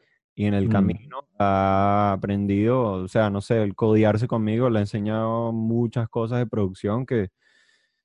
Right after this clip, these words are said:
Speaker 1: que simplemente por haber hecho siete videos seguidos, entonces imagínate la cantidad de lenguaje. Y yo soy una persona que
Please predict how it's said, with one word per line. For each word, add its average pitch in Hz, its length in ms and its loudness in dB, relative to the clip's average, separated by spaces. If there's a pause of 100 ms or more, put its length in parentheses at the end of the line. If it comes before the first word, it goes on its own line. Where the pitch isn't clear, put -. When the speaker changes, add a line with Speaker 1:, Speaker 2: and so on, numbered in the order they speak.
(220)
Speaker 1:
que 98 440 2
simplemente 117 480 0
por 117 120 2
haber 113 220 6
hecho 110 220 -2
siete 117 420 0
videos 113 400 2
seguidos, 120 400 0
entonces 101 460 -4 (120)
imagínate 98 500 -2
la 87 120 -2
cantidad 87 340 -4
de 92 60 0
lenguaje. 104 520 2
Y 110 180 0
yo 113 180 4
soy 123 140 -4
una 123 120 0
persona 117 380 -2
que 90 280 -4